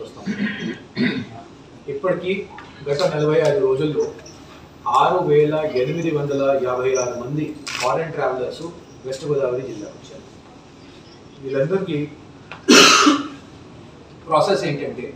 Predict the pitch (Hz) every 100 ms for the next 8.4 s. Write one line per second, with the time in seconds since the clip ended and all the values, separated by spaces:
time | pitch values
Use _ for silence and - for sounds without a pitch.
0 | - - - - 131 156 190 190 190 190
1 | 202 156 147 175 196 196 202 208 208 -
2 | - 156 151 156 147 - - - - -
3 | - - - - - - - - - -
4 | - - - - - - - - 135 156
5 | 196 190 185 185 185 180 175 170 - 170
6 | 196 - - - - - - - - 165
7 | 170 165 160 190 - 170 160 156 151 185
8 | 175 170 202 165